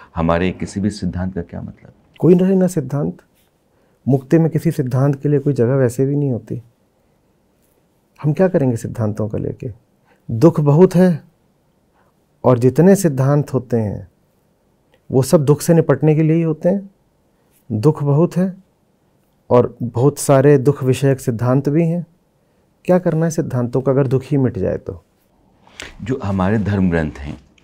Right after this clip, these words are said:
Speaker 1: उनकी व्याख्याओं ने समाज में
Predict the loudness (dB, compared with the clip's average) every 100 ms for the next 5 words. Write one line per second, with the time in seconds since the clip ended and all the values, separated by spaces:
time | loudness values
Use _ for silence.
0 | -20 -20 -20 _ 0 0 0 -2 2 2
1 | 2 -6 -6 -4 -4 -6 _ _ _ _
2 | _ _ -20 _ -4 2 4 4 2 -2
3 | -4